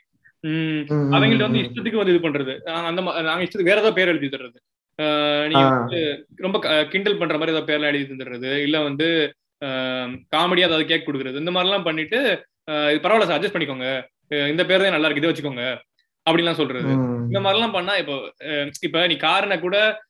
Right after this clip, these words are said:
Speaker 1: ஓகே, வேற கார் அரேஞ்ச் பண்ணி எப்படியாவது போயிடலாம்னு வச்சுக்கோங்களேன். இந்த மாதிரி வந்து பர்சனலான விஷயம். இப்போ வந்து உங்க ஒய்ஃப்க்கு வந்து நீங்க வந்து, இல்ல ஒய்ஃப்
Speaker 2: ம், ம், ம்.
Speaker 1: ஃப்ரெண்டுக்கெல்லாம் நீங்க வந்து கிஃப்ட் பண்ணணும், இந்த மாதிரி கேக் தான் உங்களுக்கு ஒரே பிளான் இருக்கு அப்படின்னா, அதை போயிட்டு நீங்க ஸ்பாயில் பண்றீங்க அப்படிங்கிறத அந்த மூட் எப்படி அஃபெக்ட் பண்ணும்?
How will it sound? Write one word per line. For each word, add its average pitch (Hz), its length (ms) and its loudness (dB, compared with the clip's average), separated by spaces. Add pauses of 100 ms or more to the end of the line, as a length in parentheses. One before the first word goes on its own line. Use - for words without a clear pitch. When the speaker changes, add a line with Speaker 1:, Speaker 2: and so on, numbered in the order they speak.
(160)
Speaker 1:
ஓகே, 170 200 0
வேற 160 180 2
கார் 170 220 2
அரேஞ்ச் 170 160 -2
பண்ணி 170 160 -4
எப்படியாவது 165 320 0
போயிடலாம்னு 165 300 -2
வச்சுக்கோங்களேன். 135 400 -6
இந்த 151 140 -4
மாதிரி 202 220 0
வந்து 185 220 -4
பர்சனலான 196 420 0
விஷயம். 139 360 -8
இப்போ 147 180 -14
வந்து 147 140 -8
உங்க 180 120 -4
ஒய்ஃப்க்கு 156 400 0
வந்து 170 160 -4
நீங்க 165 160 -4
வந்து, 151 220 -4
இல்ல 156 120 -2
ஒய்ஃப் 151 180 -2
Speaker 2:
ம், 170 80 4
ம், 160 160 6
ம். 143 40 2
Speaker 1:
ஃப்ரெண்டுக்கெல்லாம் 139 460 0
நீங்க 160 160 -4
வந்து 160 300 -4 (360)
கிஃப்ட் 160 180 -6
பண்ணணும், 156 380 0 (100)
இந்த 143 120 -10
மாதிரி 151 480 0
கேக் 165 220 -4
தான் 185 160 -4
உங்களுக்கு 156 180 -4
ஒரே 160 80 2
பிளான் 151 220 -2
இருக்கு 147 200 -4
அப்படின்னா, 139 420 -6 (300)
அதை 165 200 2
போயிட்டு 208 260 2
நீங்க 196 140 0
ஸ்பாயில் 190 320 2
பண்றீங்க 160 480 0
அப்படிங்கிறத 160 240 -2
அந்த 175 140 -4
மூட் 180 240 -2
எப்படி 165 240 -2
அஃபெக்ட் 147 220 -4
பண்ணும்? 120 240 -16